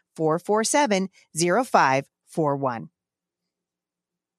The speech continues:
Now, we all know that adolescents' mental and sexual health needs include extreme affirmative care for gender dysphoria and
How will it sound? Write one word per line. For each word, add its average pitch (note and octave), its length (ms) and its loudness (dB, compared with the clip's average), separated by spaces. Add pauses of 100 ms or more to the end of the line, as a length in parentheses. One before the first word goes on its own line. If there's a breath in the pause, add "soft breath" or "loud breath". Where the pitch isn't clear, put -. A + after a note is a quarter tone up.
(380 loud breath)
Now, D#3 280 2
we E3+ 120 -2
all F#3 260 0
know G3 300 0
that F#3 200 -2
adolescents' F3 560 -2
mental E3 320 -2
and F3+ 120 -6
sexual F#3 340 -6
health F3 200 -2
needs E3+ 180 -6
include D#3+ 400 -8
extreme F#3 720 -6
affirmative F3+ 640 -4
care G3 300 0
for D3+ 160 -6
gender C#3 260 -8
dysphoria D3+ 540 -6
and D3 140 -8